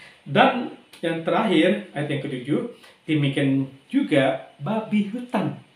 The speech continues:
Nah, babi hutan masuk ke dalam kategori, uh, binatang haram untuk kita makan. Babi hutan, ya, kalau babi kampung, babi kota saya kurang tahu. Ini jelas dikatakan babi hutan karena memang berkuku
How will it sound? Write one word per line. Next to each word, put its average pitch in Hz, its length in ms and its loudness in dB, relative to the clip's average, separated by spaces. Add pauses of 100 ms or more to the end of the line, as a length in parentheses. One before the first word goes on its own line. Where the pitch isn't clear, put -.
(280)
Nah, - 320 -4
babi 139 240 0 (100)
hutan 214 320 2
masuk 143 380 -6 (400)
ke 139 80 -8
dalam 135 260 -2
kategori, 127 720 -2 (720)
uh, 127 320 0
binatang 131 720 -4 (180)
haram 139 540 0
untuk - 260 -8
kita - 540 -6
makan. 127 580 -4 (140)
Babi 143 320 2
hutan, 202 180 2
ya, 117 240 0
kalau 123 220 -4
babi 123 180 -4
kampung, 123 460 -4
babi 135 240 0
kota 135 320 0
saya 127 240 -4
kurang 120 240 -4
tahu. 156 260 2 (300)
Ini 170 160 -8
jelas 143 340 0
dikatakan 131 540 -2
babi 127 320 -4
hutan 185 400 -2 (400)
karena 208 340 4
memang 214 460 -2
berkuku 165 400 0